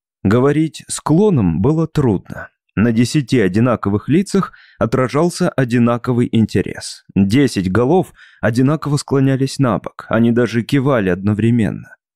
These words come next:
На форменных комбинезонах службы исследования были вышиты их имена. Фамилия и первое имя у всех были общими: Джон, Чоу, но вторые имена разные. Юношей звали Алиф, Каф,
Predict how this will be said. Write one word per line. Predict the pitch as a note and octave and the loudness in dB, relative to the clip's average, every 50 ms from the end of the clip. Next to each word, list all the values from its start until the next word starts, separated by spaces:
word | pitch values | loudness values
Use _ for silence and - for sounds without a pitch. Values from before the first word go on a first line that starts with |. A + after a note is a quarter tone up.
| _ _ _ _ _ _ - | _ _ _ _ _ _ -2
На | G2+ A2 G#2+ | -2 -2 0
форменных | - B2+ B2 G#2+ G#2 A2 G#2+ G2+ G#2 G2+ - | 0 0 0 0 0 0 0 0 0 -2 -2
комбинезонах | - G#2+ G#2 G2+ G2+ G#2+ A#2 A#2 G#2+ A2+ A2 G#2+ G#2 - | -2 0 2 2 4 2 2 2 2 0 0 0 -2 -2
службы | - B2 B2 A2 F#2+ G2+ G2 G#2+ | -2 0 0 0 0 0 0 0
исследования | G#2+ - - - D#3 G3 F#3 C#3 A#2+ G#2 G2 E2+ C#2 A#1 - _ - - - - _ - | 0 -2 -4 -2 0 0 0 0 -2 -2 0 0 -2 -2 -6 _ -18 -20 -20 -12 _ -2
были | A#2 F3 A3 G#3+ | 0 2 2 2
вышиты | F3+ B2 C3+ B2+ - B2 - - | 2 0 0 -2 -4 -4 -4 -4
их | A#2 - - G2+ F#2+ - - - - | -2 0 0 -2 -2 -2 -6 -8 -2
имена. | - A2+ G#2 G#2 F#2+ D#2 G1+ - - - _ _ _ _ _ _ _ _ | 0 2 2 2 2 0 -4 -6 -10 -12 _ _ _ _ _ _ _ _
Фамилия | - - A#2+ B2 B2+ C3+ A#2 G#2 G2 G2 - | -4 -2 0 2 2 2 2 2 2 0 0
и | - - A#2+ | 0 -2 -4
первое | G#2+ - C3 B2 A2 G#2 G#2+ G#2+ G#2+ | -2 0 0 0 0 0 -2 -2 -2
имя | - - E3+ G3 F#3+ C#3+ F#2+ - _ _ _ _ _ _ - | -2 0 0 2 2 2 0 -2 _ _ _ _ _ _ -4
у | - | -2
всех | C3 - - - E3 D3+ | -2 -2 0 0 0 0
были | C3+ D3 D3+ D3+ | 2 2 2 2
общими: | D3+ - - B2+ - - - - E2+ E2 E2 C#2 C2+ | 2 2 2 0 -2 -4 -8 -6 -4 -2 -2 -2 -4
Джон, | F2 F#2 G2 A#2+ C#3 D3 D#3+ D#3+ D3 _ _ _ _ _ _ | -4 -2 0 0 2 2 0 -2 -4 _ _ _ _ _ _
Чоу, | - - C3 B2 G2+ D2+ G1+ - - _ _ _ _ _ _ _ _ - | -6 -2 0 0 0 0 -2 -6 -10 _ _ _ _ _ _ _ _ -2
но | - A2 D#3 F3+ G3+ | -2 0 0 0 -2
вторые | - - F3 C#3 A2+ A2 A2+ G2+ F#2+ - A#2 | -2 -2 -2 -2 0 0 0 0 -2 0 0
имена | A#2 A2 G#2+ G2 G2 G2 | 0 2 2 0 0 0
разные. | F#2+ F2 C#2+ - - - - - - - _ _ _ _ _ _ _ _ _ - | -2 -2 -4 -6 -8 -12 -18 -20 -20 -20 _ _ _ _ _ _ _ _ _ 0
Юношей | F#2+ A#2+ B2+ C3 A#2+ A2+ G#2+ - - A#2 A2+ - _ _ _ _ - | 2 2 4 4 2 0 0 -2 0 0 0 -2 _ _ _ _ -2
звали | G2+ G#2 A2 A#2+ A#2+ A2 G#2 G#2+ - - - | 0 0 2 2 2 0 0 -2 -4 -2 -2
Алиф, | C#3+ F#3+ F#3+ D3+ G#2+ - - - _ _ _ | -2 0 0 0 -2 -2 -6 -20 _ _ _
Каф, | - - A#2 A#2+ C#3 E3+ - - | -2 0 0 0 0 -2 -4 -10